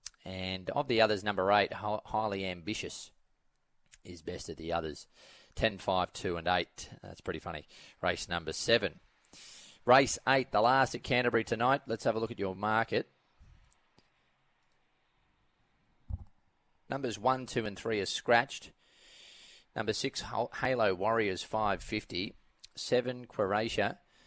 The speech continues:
at seven dollars. Eight, Shadow Devil, five fifty. Nine, Brudenell, three fifty. Scratch ten. Scratch number twelve, Tintuki, is at seven.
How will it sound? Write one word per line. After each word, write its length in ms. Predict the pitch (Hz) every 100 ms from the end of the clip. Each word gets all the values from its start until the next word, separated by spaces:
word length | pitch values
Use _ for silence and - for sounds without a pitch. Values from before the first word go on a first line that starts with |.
| _ _
at 160 | 90 -
seven 400 | - 107 101 90
dollars. 380 | 87 98 117 107
Eight, 180 | 107
Shadow 320 | - 104 95 92
Devil, 300 | 95 90 85
five 360 | 92 87 85
fifty. 380 | - 113 - 107
Nine, 380 | 104 107 107 92
Brudenell, 500 | 98 92 90 87 85
three 280 | - 87 80
fifty. 520 | - 110 - 110 117 _
Scratch 400 | - 120 113 -
ten. 340 | - 95 95 95 _ _ _ - - _ _ _ _ _ _ _ _ _ _ _
Scratch 420 | - - 123 117 110
number 160 | 95
twelve, 480 | - - 92 92 90
Tintuki, 580 | - 120 - 98 - 90
is 100 | 80
at 120 | 78
seven. 560 | - 113 101 87 107